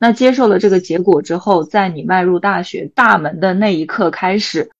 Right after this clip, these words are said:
你只需要很对自己负责任的过好你的每一天。呃，其实结果都不会说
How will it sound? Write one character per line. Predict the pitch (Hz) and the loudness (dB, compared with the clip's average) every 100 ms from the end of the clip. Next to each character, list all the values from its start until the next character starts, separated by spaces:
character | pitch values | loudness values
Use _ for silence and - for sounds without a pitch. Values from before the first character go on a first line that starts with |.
| _ - | _ -2
你 | 214 | 0
只 | 233 170 | 2 2
需 | - - | 0 2
要 | 220 185 | 4 4
很 | - 170 214 _ _ | 2 -6 -8 _ _
对 | 233 202 | 4 4
自 | 180 208 | 4 0
己 | 185 151 | -2 -2
负 | - - 185 | -4 0 0
责 | - - | 0 -4
任 | - 196 175 | 0 0 0
的 | - | -6
过 | - 208 | 2 2
好 | 190 165 | 2 -2
你 | 165 156 | -6 -6
的 | 160 | -6
每 | 165 147 | -4 -6
一 | 160 180 | -4 -4
天。 | 165 - 165 160 185 _ _ - | -4 -4 -4 -4 -12 _ _ -2
呃， | 170 160 160 | 0 0 -2
其 | - 262 | 0 4
实 | 294 | 4
结 | 240 - 202 | 2 4 4
果 | 226 165 | 6 4
都 | - 180 185 185 180 - | 4 4 6 6 2 -4
不 | 156 | -8
会 | 143 240 190 | -2 2 2
说 | 180 196 180 185 | 2 2 2 2